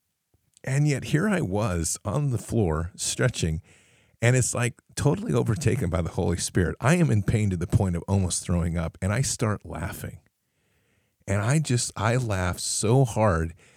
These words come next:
that I could hardly do the stretch, and I'm just sitting here talking to God going, "You seriously want me on my back doing a figure four pretzel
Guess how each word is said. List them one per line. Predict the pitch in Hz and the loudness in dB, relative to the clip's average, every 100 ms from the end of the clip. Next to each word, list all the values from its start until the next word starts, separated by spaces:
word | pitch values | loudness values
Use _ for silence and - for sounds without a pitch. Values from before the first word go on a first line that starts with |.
| _ | _
that | - 98 | 0 0
I | |
could | - 90 | 2 0
hardly | 127 143 123 | 0 0 2
do | 107 | 2
the | 95 | 0
stretch, | - - 101 135 - | -2 0 0 0 -2
and | 98 | 0
I'm | 123 | 2
just | 147 - | 2 0
sitting | 143 135 | 0 2
here | 113 | 2
talking | 101 110 107 107 | 0 -2 -2 -2
to | 95 | -2
God | 92 85 85 | -2 -2 -4
going, | 85 90 80 | -2 -2 -2
"You | 107 - | 0 0
seriously | 160 - - 104 107 120 - 101 | 0 -4 -2 0 0 -2 -4 -4
want | 92 101 - | -2 -2 -4
me | 90 - | -6 -4
on | 107 120 120 | -2 -2 -2
my | 104 107 | -2 -2
back | 104 80 78 82 | -2 -4 -4 -6
doing | - 85 85 | -6 -4 -4
a | |
figure | - 107 110 113 | -4 -4 -2 -4
four | - 98 90 | -2 -2 -2
pretzel | - - 95 - 80 78 | -2 -4 -4 -4 -8 -8